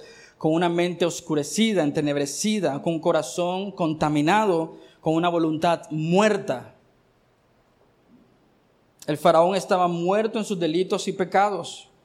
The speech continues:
y decidió continuar en contra de Dios, rebelarse en contra de Dios. El faraón es completamente culpable y Dios es justo cuando decide endurecer el corazón del faraón,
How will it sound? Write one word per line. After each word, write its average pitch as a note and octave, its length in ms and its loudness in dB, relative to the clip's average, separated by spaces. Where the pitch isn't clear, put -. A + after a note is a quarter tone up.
y D3+ 80 -4
decidió F3 680 0
continuar F#3 840 2
en F#3+ 160 0
contra G#3 480 0
de E3+ 100 -4
Dios, G3 380 0
rebelarse F3 720 2
en G#3 80 -2
contra F#3+ 400 0
de F#3 100 2
Dios. G#3+ 320 2
El E3+ 80 0
faraón F#3+ 580 2
es - 160 -6
completamente G3+ 1080 0
culpable A3+ 800 4
y F3 60 4
Dios G3+ 260 4
es G#3 280 2
justo F3+ 800 0
cuando F#3+ 280 4
decide G3+ 1000 4
endurecer D3+ 600 -2
el D3 120 -4
corazón C#3+ 580 -4
del C3 140 -8
faraón, C#3 560 -4